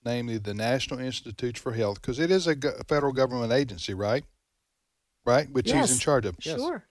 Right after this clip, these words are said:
Speaker 2: yes.
Speaker 1: What business does that agency have distributing American taxpayer money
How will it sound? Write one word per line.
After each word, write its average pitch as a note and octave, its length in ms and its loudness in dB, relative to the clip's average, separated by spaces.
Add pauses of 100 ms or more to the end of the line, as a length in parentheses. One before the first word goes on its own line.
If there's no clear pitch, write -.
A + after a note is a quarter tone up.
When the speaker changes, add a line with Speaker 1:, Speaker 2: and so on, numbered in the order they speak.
Speaker 2:
yes. A#3 360 -4
Speaker 1:
What A#3+ 260 6 (200)
business D3+ 800 6 (200)
does A#2+ 340 0
that C#3 480 4 (500)
agency C#3 640 2
have C3+ 540 4 (360)
distributing D#3 720 4
American C3+ 540 4
taxpayer C#3+ 720 4
money A2 480 0